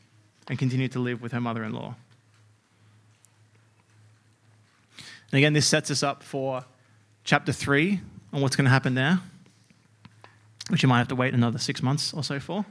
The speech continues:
if we're lucky. But as Josh said,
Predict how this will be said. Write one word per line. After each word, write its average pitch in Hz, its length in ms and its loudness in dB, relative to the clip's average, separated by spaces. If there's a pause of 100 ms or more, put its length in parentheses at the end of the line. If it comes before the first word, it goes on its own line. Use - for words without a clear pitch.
(160)
if 147 120 -10
we're 143 60 -2
lucky. 156 320 -4 (4000)
But 156 100 6
as 170 100 6
Josh 208 240 2
said, 143 300 -2